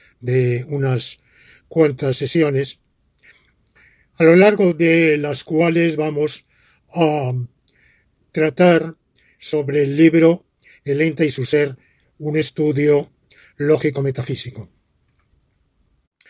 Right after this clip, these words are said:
Es un libro de, me-, eh, aunque el subtítulo dice un, un estudio lógico-metafísico, es principalmente un libro de metafísica,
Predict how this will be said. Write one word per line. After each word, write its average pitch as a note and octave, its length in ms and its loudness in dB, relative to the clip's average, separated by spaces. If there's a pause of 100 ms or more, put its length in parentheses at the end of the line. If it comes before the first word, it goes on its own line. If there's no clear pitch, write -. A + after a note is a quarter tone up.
(420)
Es F#3 500 4
un F#3+ 200 2
libro E3+ 640 2
de, C#3+ 680 0 (560)
me-, E3+ 280 -4
eh, - 600 -10
aunque D#3 720 2
el C#3 120 -6
subtítulo D#3+ 480 -2
dice D3+ 280 -4
un, C#3 120 -8 (280)
un D#3 120 -6
estudio D3 440 0
lógico-metafísico, C3+ 1040 -4 (340)
es D#3+ 320 2
principalmente C3+ 1120 -2 (280)
un C3+ 200 -6
libro D3 520 0 (320)
de D3+ 580 4
metafísica, C3 800 -10